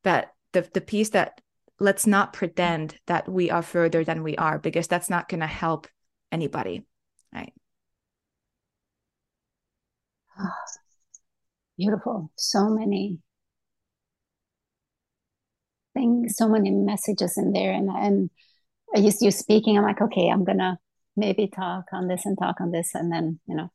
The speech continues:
Speaker 2: we get to the, and then I forget. But on that last note,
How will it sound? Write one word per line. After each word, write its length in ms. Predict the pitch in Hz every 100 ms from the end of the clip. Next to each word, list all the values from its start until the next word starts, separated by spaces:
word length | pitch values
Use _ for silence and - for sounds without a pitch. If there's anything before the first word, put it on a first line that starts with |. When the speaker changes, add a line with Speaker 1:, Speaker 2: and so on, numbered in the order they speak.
| _ _ _
Speaker 2:
we 60 | 175
get 180 | 175 -
to 120 | 196
the, 240 | 170 170 180
and 180 | 190 196
then 160 | 180
I 200 | 165 170 170
forget. 400 | - 170 180 165 - _ _ - _ - _ _ _ _ _ _
But 340 | 214 - 190 - -
on 240 | 190 185
that 480 | 190 196 185 - - - _ _ _ _ _ _ _ -
last 640 | 190 185 180 175 - - 220
note, 480 | 196 180 185 -